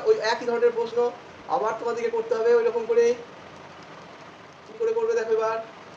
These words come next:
এখানে করবে দেখো, ওই রকমই লিখে নাও, থ্রি এক্স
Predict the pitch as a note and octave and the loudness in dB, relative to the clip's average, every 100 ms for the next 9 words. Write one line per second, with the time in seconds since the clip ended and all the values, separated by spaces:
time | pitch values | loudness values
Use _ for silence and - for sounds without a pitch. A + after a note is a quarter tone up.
0 | - - - G3 A#3 A#3+ A#3 A3+ A3 G3+ | -20 -18 -6 -2 0 2 2 2 0 0
1 | G#3 A#3+ G3+ A3 A3+ A#3 A3+ A3 A3+ A3+ | 0 0 2 2 2 -2 -4 -4 -2 -2
2 | A3+ - - - - - - G3 G3 A3+ | -6 -10 -20 -20 -20 -20 -16 -12 -6 4
3 | A3+ A3+ A3+ | 4 4 0